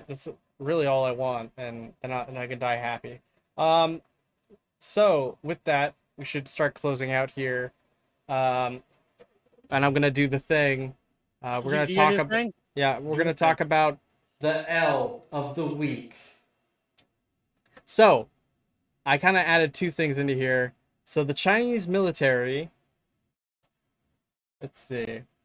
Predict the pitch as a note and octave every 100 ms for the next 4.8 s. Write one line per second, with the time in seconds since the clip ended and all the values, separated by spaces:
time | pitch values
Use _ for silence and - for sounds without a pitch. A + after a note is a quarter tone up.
0 | _ _ E3+ A#3 A#3 A#3 G#3 G#3 F#3+ F#3+
1 | F#3+ C3+ C3+ - F#3+ E3 C#3+ - C#3 F#3
2 | G3+ - D3+ C3+ A#2 C#3 F3 E3+ D3+ C#3+
3 | C#3+ C3 C#3 B2+ A2 A2 A#2 B2 - A#2
4 | A2 - A2 A2 A2+ - -